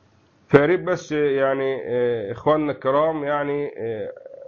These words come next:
يعني ادونا المايك الله يكرمكم، ما، ما دوخش على المايك بس. وجزاكم الله خير، وإن شاء الله هناخد أختنا قرآني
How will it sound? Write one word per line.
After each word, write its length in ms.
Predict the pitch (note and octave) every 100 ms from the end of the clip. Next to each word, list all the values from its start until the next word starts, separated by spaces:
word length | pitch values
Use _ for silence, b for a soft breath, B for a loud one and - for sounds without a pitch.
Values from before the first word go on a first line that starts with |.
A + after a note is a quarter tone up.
| - -
يعني 340 | A2 G#2 C3
ادونا 260 | C3+ D#3 D3+
المايك 340 | C#3+ D3+ C#3+
الله 180 | C3 D3
يكرمكم، 580 | D3 D#3 D3 D#3+ D#3+ -
ما، 180 | C3 C3
ما 200 | C3 C3
دوخش 280 | D#3+ - C#3
على 120 | B2+
المايك 300 | B2+ A#2+ G2
بس. 320 | G2+ - - _ _ _ _ _ _ _ - - _ _ _ _ _ _ _ _ _ _
وجزاكم 720 | A2+ B2 C3+ B2+ B2+ C#3+ - C#3
الله 120 | C3+
خير، 380 | C3 C#3+ D3+ C#3+
وإن 1040 | B2+ B2+ B2+ B2+ - G#2+ G#2+ G#2 - A2
شاء 200 | - E3
الله 220 | D#3+ E3+
هناخد 640 | C#3+ C#3 D3 E3+ F3 F3+ C#3
أختنا 280 | - D3+
قرآني 680 | C#3+ B2 G#2+ D#3 E3+ E3+ -